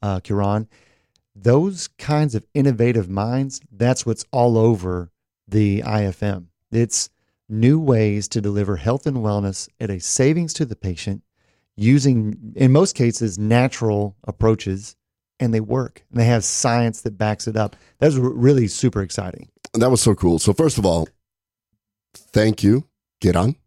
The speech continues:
Speaker 1: Yeah.
Speaker 2: for taking us out to
Speaker 1: Karan,
Speaker 2: dinner.
Speaker 1: yes.
Speaker 2: He took us out to an amazing Peruvian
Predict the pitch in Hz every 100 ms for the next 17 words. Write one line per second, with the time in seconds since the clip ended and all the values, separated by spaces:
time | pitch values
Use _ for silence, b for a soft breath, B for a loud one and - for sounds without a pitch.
0 | _ _ _ _ - 104 98 98 - 92
1 | 95 92 - 80 113 113 113 - 92 98
2 | 117 113 92 117 143 123 123 117 117 104
3 | 107 107 127 120 120 - 101 104 117 139
4 | 139 139 131